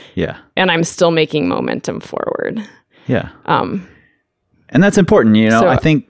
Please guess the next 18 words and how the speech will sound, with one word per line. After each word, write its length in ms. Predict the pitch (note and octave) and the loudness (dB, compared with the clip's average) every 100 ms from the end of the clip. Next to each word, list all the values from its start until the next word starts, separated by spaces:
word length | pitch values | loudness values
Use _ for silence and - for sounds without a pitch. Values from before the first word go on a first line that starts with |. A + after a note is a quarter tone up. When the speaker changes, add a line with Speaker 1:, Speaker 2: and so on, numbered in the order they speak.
| - | -10
Speaker 1:
you 120 | D3 C#3+ | 0 2
know, 80 | |
what 180 | C3+ C#3 | 4 2
you're 60 | C3+ | 0
talking 340 | F3+ F3+ D#3+ | 0 2 2
about 240 | G#2 G2 G2 | 4 2 2
is 80 | |
just 220 | F#2+ F#2 G2 | 0 -2 2
building 400 | G#2+ B2+ G2 F#2 | 2 4 4 2
up 160 | - | 0
these 180 | F2 E2+ | -4 -2
small 720 | - F#2 F2+ F#2 F#2 F2+ F2 _ - - - - _ _ _ _ - | -2 0 2 4 2 0 -2 _ -20 -20 -20 -20 _ _ _ _ -12
successes 920 | - - G2 - F2+ G2 - F2 D#2+ | -10 -8 -8 -2 -2 -2 -4 -4 -2
along 380 | E2+ F2 F2 E2+ | 0 2 4 2
the 80 | |
way. 460 | D2+ E2+ G#2 E2 D2+ | 2 2 4 2 2
Speaker 2:
Absolutely. 840 | D#2 E2 - - - - - G#3+ G3 _ _ _ _ _ | 0 -4 -6 -6 -8 -6 -6 -6 -10 _ _ _ _ _
Speaker 1:
And 560 | G2+ F#2+ F#2 F2+ F2+ | 0 2 4 2 0